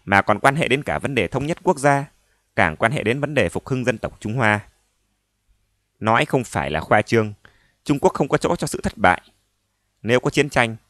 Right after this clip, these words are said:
chắc chắn phải chiến thắng, không có quyền lựa chọn kết quả nào khác. Thứ ba là năng lực chịu đựng chiến tranh.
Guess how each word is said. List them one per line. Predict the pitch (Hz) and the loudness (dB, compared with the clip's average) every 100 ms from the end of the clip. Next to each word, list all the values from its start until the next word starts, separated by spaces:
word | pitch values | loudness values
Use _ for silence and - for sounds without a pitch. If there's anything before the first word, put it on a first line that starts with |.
| _ | _
chắc | - 160 | -6 -2
chắn | - 143 | 4 2
phải | 165 - | 2 -8
chiến | - 131 | 0 -2
thắng, | 131 127 160 - _ _ _ | 0 -4 -6 -16 _ _ _
không | - 147 | -4 -2
có | |
quyền | 170 127 | 2 4
lựa | 110 - | 4 0
chọn | 95 101 | -2 -2
kết | 170 - | -4 0
quả | 76 | 0
nào | 87 82 | 2 0
khác. | - 170 - _ _ _ _ _ _ _ _ _ _ | 0 -4 -4 _ _ _ _ _ _ _ _ _ _
Thứ | - - | -10 0
ba | 123 113 110 _ _ _ | 4 4 2 _ _ _
là | 113 117 | 2 4
năng | 156 | 4
lực | 123 | 2
chịu | - 120 | -2 -2
đựng | 123 113 | -2 0
chiến | 156 165 | 0 2
tranh. | 156 151 | 0 0